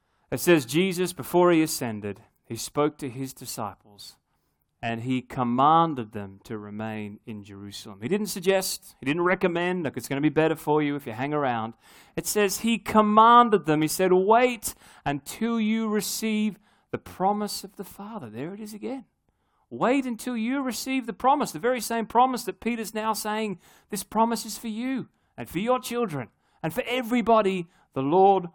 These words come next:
will call." This great promise. And what was the promise in verse eight of Acts chapter one? It says, "You will receive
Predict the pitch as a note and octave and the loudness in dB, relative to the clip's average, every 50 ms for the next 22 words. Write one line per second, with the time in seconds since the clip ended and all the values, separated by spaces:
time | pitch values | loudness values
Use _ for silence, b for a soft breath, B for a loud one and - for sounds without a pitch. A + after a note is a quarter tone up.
0 | _ - D#3+ E3+ E3 - - D#3 D3+ C#3 A#2 A2+ A2+ F#3+ A3 - - - G#3+ G#3+ | _ 0 2 2 2 0 -2 -2 0 0 0 -2 0 -2 -2 -2 -2 -2 2 2
1 | G#3+ G3+ G#3 - _ _ _ _ _ _ _ - E3 F#3+ F#3 E3+ C#3 - - - | 2 2 0 -4 _ _ _ _ _ _ _ 2 6 6 6 6 4 0 -6 -6
2 | - - - - - _ _ _ _ _ _ _ _ - B2+ C#3 G#3 B3+ A3+ A3+ | -6 -6 -6 -8 -12 _ _ _ _ _ _ _ _ -2 4 8 8 8 8 6
3 | F3 G3+ F3+ - A3 A3+ A3+ A3 - - D#3+ C#3+ D3 G3+ G#3+ G#3+ G3 - - F#3 | 2 0 4 6 8 8 8 6 4 0 -2 0 2 2 2 2 2 2 2 2
4 | F3+ F#3 D#3+ C3 B2+ D#3 E3+ E3 - - - E3 - - E3 D3+ C#3+ D3 C#3+ C#3+ | 2 2 2 0 0 -2 -2 -4 -4 -4 -4 -4 -4 -2 -2 0 2 2 2 0
5 | C#3+ - D#3 C3+ C3 B2+ C#3 E3+ F#3+ G3 G3+ G3 F3+ F#3 F#3+ F#3+ F#3+ F#3 F#3+ F3 | -2 -4 -6 -6 -6 -6 -6 -4 -4 -2 -2 2 6 6 8 8 8 8 8 8
6 | F3+ F#3 F3+ F3+ - - - E3+ F3 F3 E3+ E3 D#3+ D#3+ D3+ C#3+ D3 | 6 6 4 2 -2 0 4 6 8 8 8 8 6 4 4 0 -4